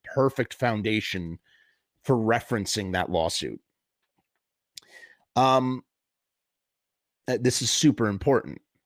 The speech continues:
Ginn was swift to draw a line in their relationship and cut off as many ties as he could. "When the band split up,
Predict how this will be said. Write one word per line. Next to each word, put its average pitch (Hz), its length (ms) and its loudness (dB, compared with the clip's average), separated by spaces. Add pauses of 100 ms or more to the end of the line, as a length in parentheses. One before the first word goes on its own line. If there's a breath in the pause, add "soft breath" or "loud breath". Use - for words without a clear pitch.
(720 soft breath)
Ginn 156 320 4
was 147 120 4
swift - 420 2
to 143 60 0
draw 120 320 4
a 127 60 2
line 110 300 2
in 110 100 -2
their 92 100 -2
relationship 104 720 -2
and 107 140 -6
cut 131 160 2
off 123 160 0
as 101 120 -4
many 131 400 2
ties 156 300 0
as 123 80 -4
he 120 100 -2
could. 117 220 0
"When 107 140 -4
the 101 40 -4
band 156 540 0 (320 soft breath)
split - 400 2
up, 165 280 4